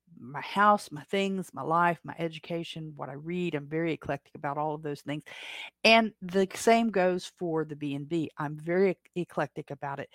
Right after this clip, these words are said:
That's why it doesn't fit neatly into these little, um, groups. So,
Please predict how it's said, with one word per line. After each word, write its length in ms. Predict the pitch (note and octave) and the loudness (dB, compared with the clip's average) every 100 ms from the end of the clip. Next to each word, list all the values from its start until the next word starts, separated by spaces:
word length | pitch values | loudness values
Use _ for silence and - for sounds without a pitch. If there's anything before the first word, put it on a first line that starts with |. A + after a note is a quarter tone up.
| - _ | -20 _
That's 160 | - F#3 | -8 2
why 140 | F3+ | 2
it 140 | D#3+ | 4
doesn't 360 | - G3 F#3+ F#3+ | 4 4 4 -6
fit 240 | - F3+ - | -2 -2 -2
neatly 420 | F3 - E3+ D#3 | -6 -6 -8 -6
into 340 | E3+ F3+ - F3 | -6 -6 -6 -4
these 260 | E3 D#3 | -4 -4
little, 380 | E3+ D#3 D3 C#3 - - - _ - | -2 -2 -2 -4 -10 -20 -20 _ -8
um, 460 | D3+ C#3+ D3 D3 - _ _ _ | -6 -6 -10 -14 -20 _ _ _
groups. 540 | - D3+ - - - - _ _ _ - | -6 -4 -6 -10 -18 -18 _ _ _ -18
So, 480 | - F#3+ F3 D#3+ | 0 4 6 4